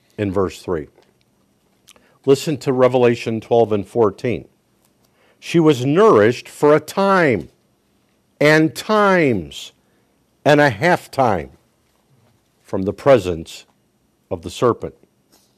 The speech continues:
This is the end time event. When we get to Revelation twelve, this is the end time event known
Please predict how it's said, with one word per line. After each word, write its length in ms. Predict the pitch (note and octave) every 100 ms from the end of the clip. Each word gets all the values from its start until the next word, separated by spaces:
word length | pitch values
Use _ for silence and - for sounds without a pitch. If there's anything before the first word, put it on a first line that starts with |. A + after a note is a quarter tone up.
| _ _ _ _ _ _ _ _
This 380 | G2+ A#2 D3+ -
is 240 | C3 A2+
the 340 | A2 A#2 A2 - _ _ _
end 280 | - C#3+ C3+
time 280 | C3 C#3 A#2+
event. 400 | G#2+ E3 D3+ C3
When 160 | B2 A#2
we 80 |
get 220 | G#2+ D3 -
to 80 |
Revelation 640 | A#2+ A2+ G#2 G#2 G2 - F#2+
twelve, 420 | F#2+ G2+ G2+ C3+ - - _
this 240 | - D#3 -
is 180 | C3 G2
the 200 | B2 B2+
end 240 | C#3+ C3
time 320 | - C3+ B2+
event 440 | A2 G2+ D#3+ C#3 - -
known 680 | G2+ B2 D3+ D3 B2 C#3+